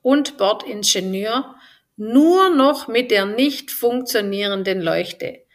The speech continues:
Also der Fokus lag komplett auf dieser Leuchte und auf sonst nichts mehr.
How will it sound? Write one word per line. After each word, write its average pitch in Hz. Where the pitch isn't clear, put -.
Also 214
der 247
Fokus 320
lag 233
komplett 269
auf 202
dieser 214
Leuchte 208
und 196
auf 190
sonst -
nichts 180
mehr. 160